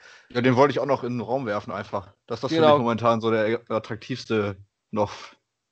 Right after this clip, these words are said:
Speaker 1: verfügbare Free Agent ist. Vor vier Tagen, drei Tagen, irgendwie so, oder einer knappen
Speaker 2: Ja,
Speaker 1: Woche.
Speaker 2: ja, vor, genau, vor drei Tagen gecuttet von den New Orleans Saints, ein Offensive Guard. Erzähl doch mal ein bisschen was zu der Story, Felix.
Speaker 1: Ja, die, äh,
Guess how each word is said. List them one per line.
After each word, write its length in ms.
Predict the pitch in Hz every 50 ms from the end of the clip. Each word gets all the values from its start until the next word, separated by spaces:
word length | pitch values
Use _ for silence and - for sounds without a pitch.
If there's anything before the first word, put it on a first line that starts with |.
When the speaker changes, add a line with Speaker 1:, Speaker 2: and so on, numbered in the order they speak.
| _ _
Speaker 1:
verfügbare 460 | - 117 104 131 117 - 117 117 110
Free 200 | - - 127 120
Agent 280 | 113 117 113 101 110 98
ist. 280 | 107 107 - - - - _
Vor 400 | _ - 117 123 127 135 135 131 _
vier 180 | _ - 147 147
Tagen, 280 | - 170 165 165 170
drei 140 | - - 143
Tagen, 280 | 143 147 147 151 147 139
irgendwie 200 | 123 117 113 113
so, 160 | 117 120 110
oder 120 | 110 110
einer 140 | 110 110 110
knappen 240 | - - 117 98 113
Speaker 2:
Ja, 60 | 110
Speaker 1:
Woche. 240 | 123 123 156 156 151 -
Speaker 2:
ja, 160 | 165 160 180
vor, 140 | 175 175 175
genau, 180 | 165 175 180 175
vor 100 | 175 175
drei 220 | 143 151 175 185
Tagen 260 | - - 180 185 180
gecuttet 460 | 170 170 - - - 190 - 190 -
von 160 | _ - 170 165
den 80 | 160
New 140 | 160 170 170
Orleans 280 | 170 156 156 151 - -
Saints, 360 | - 180 190 202 190 - -
ein 120 | 165 -
Offensive 380 | - 160 - - 160 143 156 139
Guard. 260 | - 160 156 156 156
Erzähl 220 | 151 147 - - 151
doch 80 | 143
mal 120 | 139 131 131
ein 40 | 127
bisschen 220 | 127 127 135 123
was 180 | 127 120 - -
zu 120 | - 143
der 100 | 131 123
Story, 380 | 113 - 123 120 117 110 107 - _
Felix. 240 | - 113 107 104 104 101 - _ _ _ _ _ _ _ _ _
Speaker 1:
Ja, 480 | 135 135 131 131 131 147 147 139 131 123
die, 260 | 113 117 120 117 117
äh, 420 | 113 104 113 113 113 113 110 107